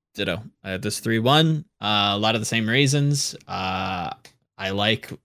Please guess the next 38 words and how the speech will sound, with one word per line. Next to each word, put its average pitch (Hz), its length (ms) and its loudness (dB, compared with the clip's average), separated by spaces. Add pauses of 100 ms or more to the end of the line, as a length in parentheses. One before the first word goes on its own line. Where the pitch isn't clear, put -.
(100)
I 107 140 -2
like 123 340 4
this, 117 220 2
this 107 280 -2
D 110 180 0
P 117 120 -2
S 113 140 0
lineup 107 300 -2
and 98 140 -2
how 98 140 -2
it's 92 100 -6
shaken 95 240 -4
out 95 160 -6
for 78 80 -12
Florida. 139 540 -2 (160)
Uh, - 140 -2
as 98 140 -2
much 104 220 0
as 101 140 -2
I'm 95 120 -2
hearing 98 280 -2
good 95 160 -4
things 95 420 -2
from 95 300 -4
Glister 107 400 0
and 98 60 -2
Naga, 117 260 2
I 110 120 2
think 98 240 -2
that 95 260 -4
this 110 180 0
is 110 100 0
the - 80 0
meta 98 280 2
that 98 200 -4
probably 104 400 -2
suits - 360 -4
them 151 320 2